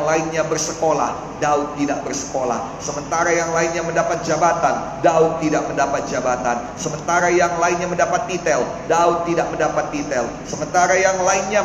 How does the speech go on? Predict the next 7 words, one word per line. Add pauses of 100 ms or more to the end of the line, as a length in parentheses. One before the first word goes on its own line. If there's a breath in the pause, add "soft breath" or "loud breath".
masuk
kepada
kemiliteran,
Daud
dipaksa
untuk (140)
me-,